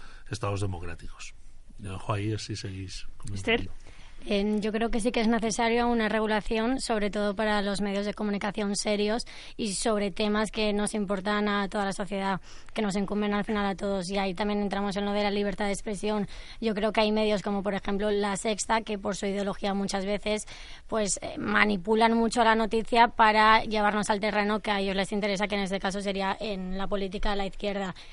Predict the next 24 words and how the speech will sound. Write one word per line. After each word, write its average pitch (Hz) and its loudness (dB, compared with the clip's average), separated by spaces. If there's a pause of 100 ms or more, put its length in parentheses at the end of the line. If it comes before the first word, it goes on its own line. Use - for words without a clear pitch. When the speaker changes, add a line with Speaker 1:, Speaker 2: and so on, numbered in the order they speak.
(160)
Speaker 3:
La 214 6
Sexta 226 8
ha - 8
manipulado 214 4 (120)
muchísimo 214 0
al 196 0
partido 202 0
político 196 -2
Vox. 202 0 (360)
Eh, 233 2
de 226 6
hecho, 240 4
en 226 6
un 220 4
titular, 214 4
y 226 8 (160)
lo 226 2
tengo 208 -2
aquí, 196 -2
os 180 -8
lo 208 -2
puedo 190 -4
leer. 185 -6 (760)
Esperad. - -8